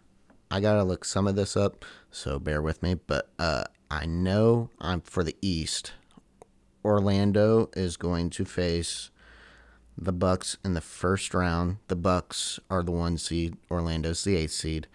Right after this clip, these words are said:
Uh, the four and five seeds are, uh, the Heat and the Magic.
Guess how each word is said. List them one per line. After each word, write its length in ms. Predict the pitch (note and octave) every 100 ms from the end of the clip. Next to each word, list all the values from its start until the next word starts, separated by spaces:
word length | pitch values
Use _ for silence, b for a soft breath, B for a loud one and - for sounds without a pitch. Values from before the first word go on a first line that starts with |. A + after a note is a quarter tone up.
| B B B B _
Uh, 320 | - E2+ D2 - _ _ _ - - _ _ _
the 100 | F#2+
four 380 | F#2 - G#2 G#2
and 100 | A2
five 360 | - F#2 E2+ D#2
seeds 680 | - D#2 D#2 E2+ F#2+ - - -
are, 480 | F2+ E2+ E2 D2+ - _ _ _ E2
uh, 180 | D#2+
the 160 | C2+ -
Heat 260 | - G#2+ -
and 80 | A#2+
the 60 | C3
Magic. 520 | F#2+ E2 F#2+ G#2+